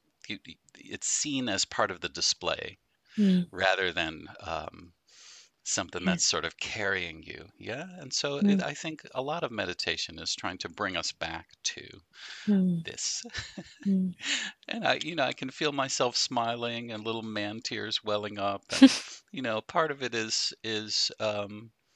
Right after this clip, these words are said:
Speaker 1: this feeling of being home, which must be exactly the feeling you have with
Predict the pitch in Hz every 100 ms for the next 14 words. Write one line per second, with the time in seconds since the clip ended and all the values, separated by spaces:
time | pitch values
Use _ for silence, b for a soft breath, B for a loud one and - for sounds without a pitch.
0 | B B B B - 117 - - 113 104
1 | 98 95 113 104 98 92 107 98 92 90
2 | 90 95 107 104 - 113 104 95 95 98
3 | 110 - 90 95 - 92 95 92 95 95
4 | 87 - 87 -